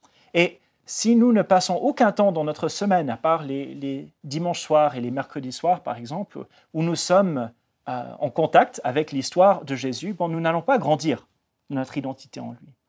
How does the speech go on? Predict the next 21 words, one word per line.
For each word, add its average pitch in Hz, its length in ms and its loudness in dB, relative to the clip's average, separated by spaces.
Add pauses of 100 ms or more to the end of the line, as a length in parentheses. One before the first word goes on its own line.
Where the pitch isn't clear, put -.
On 160 60 -4
ne 143 40 2
va 147 100 6
pas 240 140 4
se 165 120 -4
construire 165 500 -4
en 147 80 -2
Jésus 135 460 -4 (400)
si - 160 -6
on 160 100 -2
ne 156 120 -4
se 156 140 -6
nourrit 147 280 -4
pas 165 220 4
de 127 160 -6
qui 151 320 -10
il 139 80 -4
est, 135 180 -2
de 131 80 -10
son 131 240 -14
histoire. 139 360 -18